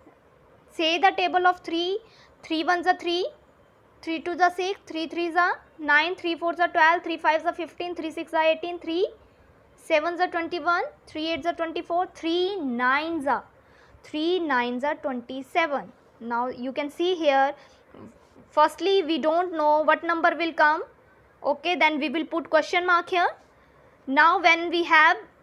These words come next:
recite the table of three, we got three nines are. Where we will get twenty-seven? Three nines are. So in place of question mark we are writing nine. So this nine will be your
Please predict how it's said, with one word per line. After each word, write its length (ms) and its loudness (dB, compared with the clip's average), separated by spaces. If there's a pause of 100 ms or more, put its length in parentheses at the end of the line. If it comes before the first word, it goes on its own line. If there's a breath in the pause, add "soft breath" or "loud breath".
recite 560 2
the 100 6 (100)
table 360 2
of 120 0
three, 360 -6
we 120 -6
got 540 4 (360 soft breath)
three 460 0
nines 520 2
are. 240 0 (340)
Where 300 2
we 100 -2
will 220 -2
get 280 0
twenty-seven? 800 -2 (440 soft breath)
Three 380 0
nines 500 4
are. 200 0
So 420 2
in 240 -6
place 320 -2
of 160 -4
question 360 2
mark 220 2
we 160 0
are 80 6
writing 460 2
nine. 420 4 (640)
So 140 -6
this 340 -2
nine 420 4
will 160 -2
be 120 -6
your 300 4